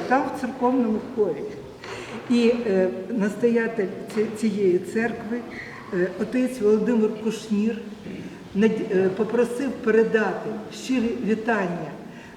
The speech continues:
вашій громаді від громади Святої Софії Православної Монреальської і подарувати ось таку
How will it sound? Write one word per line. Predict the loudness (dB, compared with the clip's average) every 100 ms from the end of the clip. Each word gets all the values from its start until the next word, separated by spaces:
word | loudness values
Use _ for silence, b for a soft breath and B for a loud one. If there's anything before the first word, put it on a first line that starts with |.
| 2
вашій | 4 4 0
громаді | 0 0 -2 -2 -6 -8 -8 -2
від | 0 2 2
громади | 4 6 4 2 -2
Святої | -6 0 0 2
Софії | 0 -2 -2 -2
Православної | -2 -4 -4 -2 -2 -2 -2
Монреальської | 0 2 2 0 -2 -8 -10 -8 -10 B B B
і | 0
подарувати | 2 0 4 4 4 4 2 2 -2 -4 B B
ось | 2 2 2
таку | 0 -2 -2 0 2